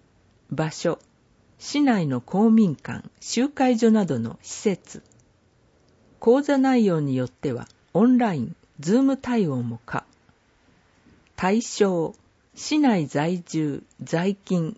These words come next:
在学の団体、グループ、十人以上。申し込み方法、実施予定日の一ヶ月前までに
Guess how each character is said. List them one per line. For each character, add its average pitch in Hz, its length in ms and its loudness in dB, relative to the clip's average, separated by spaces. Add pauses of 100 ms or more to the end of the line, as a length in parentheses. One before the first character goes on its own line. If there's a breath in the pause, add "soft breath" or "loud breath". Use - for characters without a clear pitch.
在 175 280 4
学 233 260 2
の 190 160 4
団 156 260 0
体、 147 440 -6 (160)
グ 147 160 2
ル 233 180 4
ー - 20 -2
プ、 - 280 -12 (640)
十 156 240 2
人 202 320 2
以 180 100 -2
上。 160 240 -14 (1300)
申 220 220 0
し - 160 -16
込 277 140 2
み 269 120 2
方 233 260 0
法、 - 360 -10 (500)
実 175 240 -4
施 294 300 4
予 277 140 4
定 262 240 2
日 139 120 -4
の 120 280 -8
一 156 180 -2
ヶ 285 160 0
月 294 300 0
前 254 240 4
ま 143 140 -4
で 127 140 -10
に - 200 -12